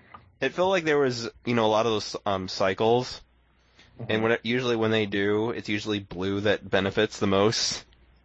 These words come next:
Speaker 2: Mm-hmm.
Speaker 1: It's like, "Hey, uh, you know, whatever." But in this one, green, just, jeez. Like, th-, what, three for one? Or whatever?
Speaker 2: Yep, yep, yep. If you pay the mana, three for one.
Speaker 1: Yeah, just, jeez, so dumb.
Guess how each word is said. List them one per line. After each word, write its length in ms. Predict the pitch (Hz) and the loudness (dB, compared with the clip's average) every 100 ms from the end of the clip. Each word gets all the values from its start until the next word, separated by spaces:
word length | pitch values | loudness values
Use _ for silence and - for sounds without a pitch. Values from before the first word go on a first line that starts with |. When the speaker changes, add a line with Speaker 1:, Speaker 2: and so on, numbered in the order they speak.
| _ | _
Speaker 2:
Mm-hmm. 260 | 107 90 90 - | -20 -16 -18 -12
Speaker 1:
It's 100 | 104 104 | -4 0
like, 140 | 101 | 2
"Hey, 420 | 139 156 151 143 | 2 0 0 0
uh, 360 | 135 127 120 117 - _ _ - _ _ _ | 0 0 0 -4 -8 _ _ -20 _ _ _
you 120 | - | -8
know, 100 | 123 | -4
whatever." 460 | 120 120 110 98 92 | -2 0 -2 -4 -4
But 120 | 123 | -4
in 40 | 120 | -2
this 140 | 185 | -2
one, 120 | 202 107 | -2 -6
green, 680 | 101 98 101 139 117 90 | -6 -6 -2 -2 -2 -4
just, 280 | 92 92 - _ - | -8 -10 -14 _ -12
jeez. 760 | - 104 117 104 95 101 - - _ _ _ | -10 -8 -6 -4 -4 -6 -10 -12 _ _ _
Like, 180 | 120 107 - | -8 -8 -4
th-, 160 | 107 - | -4 0
what, 240 | 110 92 | 2 2
three 260 | - 95 95 | 0 -4 -2
for 160 | 104 123 | -2 -2
one? 380 | 127 131 135 135 _ _ _ _ | 0 0 -2 -8 _ _ _ _
Or 100 | 143 | -4
whatever? 500 | 139 139 143 143 147 | 0 0 0 -2 -2
Speaker 2:
Yep, 160 | 131 - _ | -2 -4 _
yep, 300 | 104 120 123 107 | 0 0 -2 -2
yep. 260 | 110 104 | 0 0
If 100 | 104 | -6
you 60 | 95 | -4
pay 140 | 110 | -2
the 60 | 117 | 0
mana, 360 | 135 135 107 - - | 2 2 0 -4 -8
three 120 | 95 95 | -6 -4
for 80 | 135 | 0
one. 260 | 143 123 120 - | 0 0 -4 -10
Speaker 1:
Yeah, 300 | 107 90 85 | -6 -4 -6
just, 280 | 85 113 - _ _ - - | -6 -10 -10 _ _ -20 -14
jeez, 520 | - - - 85 85 | -10 -8 -6 -2 -2
so 340 | 82 - - 113 | -4 -6 0 2
dumb. 420 | 87 82 85 87 | 4 2 2 -2